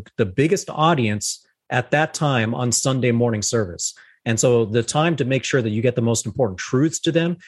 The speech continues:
is right there on Sunday morning service. We still have an evening service. We still have Sunday school. All those things are important to help solidify the faith.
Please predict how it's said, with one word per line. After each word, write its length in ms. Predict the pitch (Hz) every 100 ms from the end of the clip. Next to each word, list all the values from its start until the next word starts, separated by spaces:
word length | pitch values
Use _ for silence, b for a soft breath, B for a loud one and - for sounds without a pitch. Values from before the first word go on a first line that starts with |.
| B -
is 160 | 110
right 260 | 113 131 -
there 160 | 131
on 140 | 117 104
Sunday 280 | 127 117 113
morning 280 | 110 104
service. 400 | - 113 92 87 B B B
We 100 | 113
still 220 | - 143
have 80 | 139
an 80 | 139
evening 260 | 139 135
service. 380 | - 131 127 -
We 60 | 107
still 240 | - 127
have 100 | 113
Sunday 240 | - 127
school. 300 | 123 - 123
All 200 | 107 120
those 220 | 131 123 -
things 180 | 120
are 100 | 113
important 440 | 104 - 127 123 113
to 180 | 113 95
help 220 | 113 -
solidify 600 | - 101 117 120 123 113
the 100 | 98
faith. 360 | - 127 170